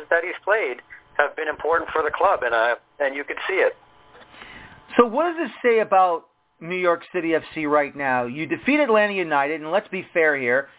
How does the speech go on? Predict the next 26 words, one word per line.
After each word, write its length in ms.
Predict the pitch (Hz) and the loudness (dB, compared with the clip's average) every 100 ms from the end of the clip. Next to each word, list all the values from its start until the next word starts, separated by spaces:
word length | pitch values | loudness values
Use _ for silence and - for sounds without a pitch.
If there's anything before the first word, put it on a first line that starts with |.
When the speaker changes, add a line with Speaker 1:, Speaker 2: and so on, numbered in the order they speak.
| - - - | -20 -20 -2
Speaker 2:
I 200 | - 151 | 2 4
don't 260 | 170 185 185 | 4 0 -4
think 180 | 190 - | -8 -8
this 140 | 175 | -8
was 100 | 175 | -4
Atlanta 340 | 160 160 160 165 | 0 2 2 0
United's 380 | 156 151 147 113 107 | 0 0 0 -6 0
best 220 | 156 156 - | 2 2 -4
season 340 | 160 156 143 143 | -12 -10 -8 -4
at 140 | 139 | 2
all, 400 | 131 123 120 139 _ _ _ - | 4 6 4 0 _ _ _ 2
uh, 200 | 131 135 | 2 2
with 120 | 151 | 0
the 80 | 151 | -4
coaching 420 | - 156 - 147 - | 0 0 0 -14 -8
situation. 800 | 151 - 139 143 139 - 165 175 - - - | -8 -4 -2 -2 -2 -4 -4 -6 -14 -10 2
Obviously, 580 | 139 143 135 - 151 143 | 4 4 -4 -12 -8 -6
with 220 | 139 131 | -6 -4
Josef 340 | 139 143 151 - | -4 -4 -4 -2
Martinez 600 | 139 - 151 143 139 117 | -2 -2 -4 -2 -2 -2
returning 500 | 135 - 156 151 147 | -4 2 0 0 -6
from 200 | - 143 | -8 -6
injury, 460 | 139 135 143 147 147 | -6 -4 0 0 2
from 200 | 147 139 | 0 -2
the 80 | 117 | -10
season-long 600 | 165 143 147 143 143 143 | -8 -4 0 2 2 0